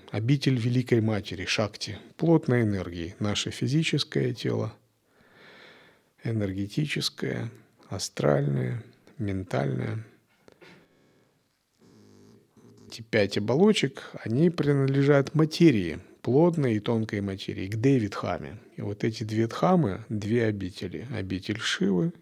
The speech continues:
и обитель Шакти, они соединяются в нас, поэтому мы такие противоречивые, двойственные натуры. С одной стороны, говорим: "Я хам брахмасми", а с другой: "Ничего не могу, ничего не понимаю,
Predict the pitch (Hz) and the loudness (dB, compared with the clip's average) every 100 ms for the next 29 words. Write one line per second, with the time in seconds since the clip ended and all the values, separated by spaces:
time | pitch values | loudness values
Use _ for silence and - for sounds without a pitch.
0 | _ _ 104 98 98 92 87 98 - - | _ _ -10 -6 -6 -8 -6 -6 -2 0
1 | 175 - 175 165 - _ - - - - | 0 0 -2 -2 -4 _ -20 -20 -20 -20
2 | - - _ - 120 147 139 - 147 135 | -20 -20 _ -4 2 4 4 4 4 6
3 | 139 143 113 101 - 95 90 - - 113 | 8 8 8 4 0 -2 -4 -6 -4 -4
4 | 131 135 120 139 156 127 - 139 139 131 | -2 -4 0 0 2 0 0 -2 -2 -2
5 | 110 - 113 117 117 - 156 110 101 104 | -6 -4 0 0 2 6 6 6 4 4
6 | 123 120 - 104 101 98 101 - 92 92 | 6 6 4 2 4 2 -2 -4 -8 -8
7 | - _ _ _ _ _ _ - - - | -12 _ _ _ _ _ _ -20 -20 -20
8 | _ - - 110 107 107 - 104 101 95 | _ -10 -2 0 2 0 0 0 0 -2
9 | 92 90 95 95 90 101 135 113 - - | -4 -6 -6 -6 -6 -8 -8 -6 -4 0
10 | 107 110 120 - 170 170 - 156 151 127 | 0 0 -2 0 2 2 2 -2 -2 -4
11 | 117 120 143 160 143 139 127 - 139 123 | -2 0 6 6 6 2 -2 -2 0 0
12 | 120 117 120 135 139 123 - - - _ | 2 2 2 0 0 -4 -8 -18 -20 _
13 | 120 - 123 110 110 110 113 - 139 127 | -4 0 0 0 0 -2 -2 -4 -6 -6